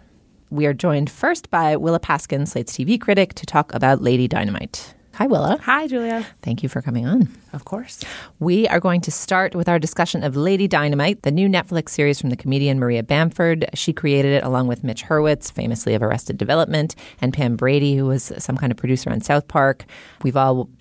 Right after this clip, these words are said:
Speaker 1: dabbled in the show in classic Netflix fashion. It all appeared instantly, but I only made my way through three or four episodes of it. Willa, you reviewed it for Slate. Tell us what you think about the show and what's most interesting about it to you.
Speaker 2: What's most interesting about Lady Dynamite to me is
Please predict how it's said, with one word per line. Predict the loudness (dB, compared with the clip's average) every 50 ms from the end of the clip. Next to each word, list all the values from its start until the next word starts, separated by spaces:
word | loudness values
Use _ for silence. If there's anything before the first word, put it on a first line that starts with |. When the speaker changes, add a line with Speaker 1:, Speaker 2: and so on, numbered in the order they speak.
| -16 -10 -4
Speaker 1:
dabbled | 0 2 4 4 4 4 4 4
in | 2 0
the | 0
show | -2 0 2 2 4 4 4 2
in | 2 0 -2
classic | -2 -2 -2 -2 -4 -4 -4
Netflix | -4 -4 -4 -4 -6 -6 -6 -8 -14 -10 _
fashion. | 0 0 0 0 0 0 0
It | 0 0 2
all | 2 2 4 2 2
appeared | 0 2 2 2 2 2
instantly, | 0 -2 0 0 0 2 2 2 2
but | 2 2 0 0
I | 0 -4 -4 -2 -2
only | -2 -2 0
made | -2 0 0
my | 0 0 0
way | 0 0 -2
through | -2 -4 -4 -4 -4
three | -4 -4 -6
or | -4 -2
four | 0 0 0
episodes | 2 0 0 -2 0 0 2 2
of | 4 4 4
it. | 2 0 -2 -14 -18 -20 -20 -12 -6 -2
Willa, | 0 2 4 4 4 4 4 2 2
you | 2 2 2
reviewed | 2 2 2 2 2
it | 2 0
for | 0 -2
Slate. | 0 2 0 0 0 -2 -4
Tell | 0 2 2 4
us | 4 2 0 -2 -4
what | 0 2 2 2 2
you | 0
think | 0 0 0
about | 0 0 0 0
the | -2
show | -2 0 2 2 2
and | 2 0
what's | 0 0 -2
most | -2 -2 -2 -2
interesting | -4 -6 -6 -6 -6 -6 -4
about | -2 -4 -4 -4
it | -6 -10
to | -8 -6
you. | -6 -6 -6 -8 _ -12 -12 -12 -14 -20 -20 -20 -20 _ _ -2
Speaker 2:
What's | 0 0 0 2 2
most | 2 2 2
interesting | 2 0 2 2 2 0 2 2
about | 4 4 4 4 2
Lady | 0 0 0 0
Dynamite | 0 -2 -2 0 -2 -2 -4 -6
to | -6 -4
me | -4 -2 -2
is | -4 -6 -8